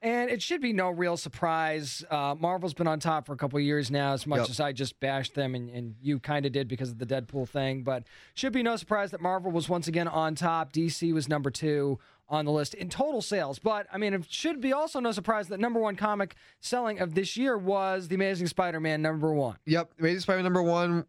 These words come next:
Speaker 2: um, was number, was the top thing sold. Uh, their, Marvel's other top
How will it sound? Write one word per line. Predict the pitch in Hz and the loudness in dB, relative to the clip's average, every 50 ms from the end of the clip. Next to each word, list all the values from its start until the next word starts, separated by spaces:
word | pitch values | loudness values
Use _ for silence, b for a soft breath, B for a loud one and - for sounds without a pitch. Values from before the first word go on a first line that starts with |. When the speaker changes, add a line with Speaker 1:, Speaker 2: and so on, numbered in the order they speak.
| _ - | _ 0
Speaker 2:
um, | 147 151 151 147 147 147 143 | 2 2 4 2 2 4 4
was | 143 147 139 131 | 4 4 4 4
number, | 143 151 147 151 147 147 - - | 4 4 4 4 2 0 0 0
was | 143 143 139 135 127 | 0 2 2 2 0
the | 131 | -2
top | - - 147 143 143 135 - _ _ _ | 0 2 2 2 2 0 -6 _ _ _
thing | - - 147 143 | -2 0 0 0
sold. | 135 - - 151 147 147 143 143 143 143 135 b b b b b | 2 2 2 2 4 4 4 2 2 0 -2 b b b b b
Uh, | b 104 110 113 | b 2 2 2
their, | 113 127 127 139 143 - _ _ - - - 160 | 4 2 2 2 0 -4 _ _ -20 -6 0 2
Marvel's | 156 156 147 143 | 2 4 4 2
other | 151 151 | 2 0
top | 143 - 156 151 143 - | 0 2 2 0 0 -2